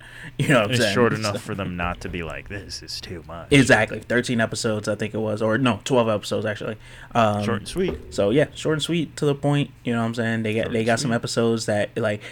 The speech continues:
Speaker 1: they, I like how, like, they kinda told the backstory of every character that needed to be told.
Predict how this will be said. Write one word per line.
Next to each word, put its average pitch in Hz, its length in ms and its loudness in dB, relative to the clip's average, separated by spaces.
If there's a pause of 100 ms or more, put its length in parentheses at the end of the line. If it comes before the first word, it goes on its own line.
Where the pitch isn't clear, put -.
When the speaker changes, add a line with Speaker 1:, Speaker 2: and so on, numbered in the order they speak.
Speaker 1:
they, 117 140 4
I 117 120 6
like 117 220 8
how, 120 180 4
like, 113 300 2
they 113 340 0 (380)
kinda 127 260 2
told 127 260 2
the 104 60 -2
backstory 113 540 2
of 98 160 -4
every 113 180 0
character 110 380 -2
that 104 140 -2
needed 104 160 -4
to 107 60 -2
be 104 140 -6
told. 117 380 -2